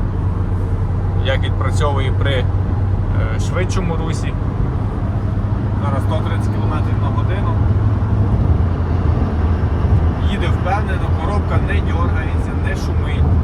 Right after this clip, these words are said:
не гуде. Ніякої взагалі, ніякого шуму, ніякого взагалі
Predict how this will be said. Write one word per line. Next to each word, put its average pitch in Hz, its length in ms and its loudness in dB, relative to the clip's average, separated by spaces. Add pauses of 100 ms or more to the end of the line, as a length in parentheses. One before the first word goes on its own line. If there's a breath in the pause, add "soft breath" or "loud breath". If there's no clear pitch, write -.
(520)
не - 80 -2 (100)
гуде. - 340 -2 (540)
Ніякої - 520 -2
взагалі, - 380 -2 (720)
ніякого - 320 -4 (100)
шуму, 107 260 -2 (100)
ніякого - 360 -4 (100)
взагалі - 280 -2